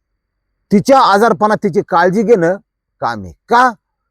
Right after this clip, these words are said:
तर ह्याला समजा हे उगा मेला थागायची पाळी आली, उद्या पडला, जाडला, काय नाईन्टी जॅज झाली, गाडीची खुपडी फुटली आणि याची खुपडी फुटली, तर ती साथ देते ना,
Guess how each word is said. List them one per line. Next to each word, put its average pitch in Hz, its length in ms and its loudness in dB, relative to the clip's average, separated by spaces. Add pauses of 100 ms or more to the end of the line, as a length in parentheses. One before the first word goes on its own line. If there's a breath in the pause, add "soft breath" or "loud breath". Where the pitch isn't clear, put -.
(280)
तर 175 100 -2
ह्याला - 500 -2
समजा 262 280 0
हे 208 80 0
उगा 208 240 -2
मेला 202 160 -2
थागायची 143 340 -8
पाळी 147 220 -4
आली, 135 140 -6
उद्या 135 300 -8
पडला, 131 440 -6
जाडला, 120 360 -8
काय 120 320 -8
नाईन्टी 120 360 -14
जॅज 127 220 -8
झाली, 123 340 -10 (300)
गाडीची 139 340 -6
खुपडी 165 280 -8
फुटली 147 320 -10
आणि 196 100 -6
याची 269 300 -6
खुपडी 131 220 -10
फुटली, 95 400 -16 (340)
तर 262 220 2 (640)
ती 285 120 0
साथ 277 180 2
देते 285 340 -6
ना, 180 280 -14